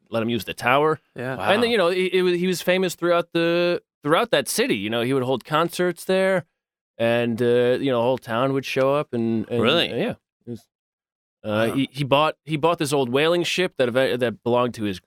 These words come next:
Speaker 1: his grandfather, and the, ran th-, ran through the family. He gave it to, uh, uh, I believe it's at, uh, one of the maritime,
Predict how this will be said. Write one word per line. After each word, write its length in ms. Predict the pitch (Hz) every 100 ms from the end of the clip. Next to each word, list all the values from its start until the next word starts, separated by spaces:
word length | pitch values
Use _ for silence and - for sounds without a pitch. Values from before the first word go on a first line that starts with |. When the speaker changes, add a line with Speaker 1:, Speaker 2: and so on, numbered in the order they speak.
| _
Speaker 1:
his 140 | 107 -
grandfather, 680 | 135 175 165 175 170 180 156
and 100 | 117
the, 200 | 107 104
ran 220 | 113 120
th-, 100 | -
ran 160 | 117 117
through 140 | 117
the 80 | 95
family. 560 | - 135 165 165 170 156
He 80 |
gave 200 | 104 110
it 120 | 101 -
to, 440 | 113 110 107 104
uh, 220 | 98 98 95 _ _ _ _ 98
uh, 40 | 92 98 104
I 40 |
believe 240 | 101 113 110
it's 160 | 98
at, 200 | 107 101 -
uh, 400 | 104 104 92 82 98
one 160 | 113 110
of 60 |
the 80 | 101
maritime, 640 | 98 117 117 - 113 110